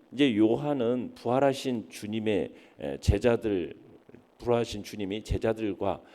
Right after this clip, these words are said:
에, 디베랴 바닷가, 여기 디베랴 바닷가는 갈릴리입니다. 이 갈릴리 바닷가서의,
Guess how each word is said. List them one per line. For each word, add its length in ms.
에, 100
디베랴 520
바닷가, 540
여기 100
디베랴 440
바닷가는 440
갈릴리입니다. 800
이 120
갈릴리 680
바닷가서의, 920